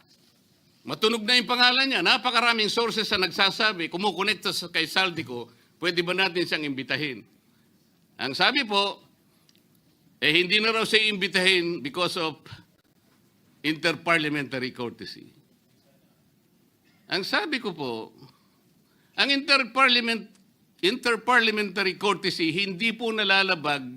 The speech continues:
kung iimbitahin lang siya. Halimbawa, invitation letter lang. Nagawa ko po yun kay Sena-, kay, ah, Congressman Toby Chanco.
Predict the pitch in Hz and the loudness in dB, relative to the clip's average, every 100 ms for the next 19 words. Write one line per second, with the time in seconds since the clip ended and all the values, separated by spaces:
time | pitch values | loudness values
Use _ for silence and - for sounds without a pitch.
0 | 127 _ _ _ _ 190 214 233 220 196 | -18 _ _ _ _ -2 0 2 0 0
1 | 190 196 180 180 170 165 160 160 170 151 | -2 0 0 0 0 0 -2 -4 -4 -6
2 | - _ _ _ _ _ _ _ _ _ | -16 _ _ _ _ _ _ _ _ _
3 | _ _ - 294 392 381 302 233 196 220 | _ _ -12 -10 -10 -4 -2 0 0 2
4 | 240 214 233 226 226 226 220 196 147 98 | 2 2 2 2 0 0 -4 -2 -6 -8
5 | 95 - _ _ _ _ _ _ _ 185 | -14 -20 _ _ _ _ _ _ _ 0
6 | 226 269 277 269 269 254 262 254 220 226 | 2 4 4 4 -2 0 2 2 2 2
7 | 208 - 226 226 151 208 208 196 196 175 | 2 0 0 -2 -2 0 2 0 0 0
8 | 170 160 - - _ _ _ 196 214 208 | -4 -8 -16 -20 _ _ _ -2 0 -2
9 | 175 220 180 226 196 175 190 175 156 | -2 -6 -2 -4 -2 -2 -2 -2 -8